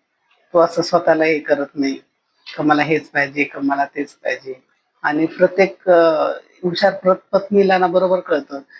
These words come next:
का प्रेम, पतीच्या प्रेमाचा मार्ग हा त्याच्या पोटातून जातो. कारण ज्यावेळेस आपण व्यवस्थित त्याला चांगलं वगैरे खायला करून दिलं ना, तो हमेशा खुश असतो. आणि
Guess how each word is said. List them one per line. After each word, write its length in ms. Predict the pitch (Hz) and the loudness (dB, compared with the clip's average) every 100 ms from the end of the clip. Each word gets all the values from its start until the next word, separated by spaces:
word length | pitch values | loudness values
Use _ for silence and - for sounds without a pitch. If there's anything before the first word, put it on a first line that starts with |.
| _ - | _ -2
का 320 | 170 151 147 143 _ _ _ | 2 2 2 -4 _ _ _
प्रेम, 240 | 175 165 165 | 0 0 -2
पतीच्या 520 | - 180 - 170 180 | -4 -4 -2 -2 0
प्रेमाचा 460 | 170 165 165 170 | 2 2 0 0
मार्ग 280 | 160 160 160 | 2 2 2
हा 100 | 156 | 0
त्याच्या 260 | 156 156 151 | 0 -6 -8
पोटातून 500 | 156 143 - - 135 | -4 -6 -6 -12 -12
जातो. 340 | - - _ _ _ _ - - _ | -12 -16 _ _ _ _ -20 -20 _
कारण 220 | - 156 151 | -2 0 4
ज्यावेळेस 280 | 170 170 | 4 4
आपण 200 | 165 - 160 - | -2 -4 -8 0
व्यवस्थित 300 | 160 160 170 | 2 0 -4
त्याला 200 | 160 151 | -2 -2
चांगलं 600 | 151 151 147 143 143 147 | 0 0 -2 -4 -4 -4
वगैरे 220 | 143 143 - | -4 -8 -6
खायला 340 | 143 139 147 | -4 -2 -4
करून 280 | - 151 143 | -6 -6 -6
दिलं 380 | 135 135 147 143 | -8 -12 -12 -12
ना, 100 | - _ _ _ _ _ _ | -14 _ _ _ _ _ _
तो 340 | 139 - - - | -6 -4 -6 -8
हमेशा 340 | - 143 147 - | -2 -2 -2 -10
खुश 280 | - - - | -16 -20 -16
असतो. 240 | - - _ _ _ _ _ _ _ _ _ _ _ _ _ | -14 -16 _ _ _ _ _ _ _ _ _ _ _ _ _
आणि 580 | 147 139 135 135 127 127 | -4 -2 0 -2 -4 -8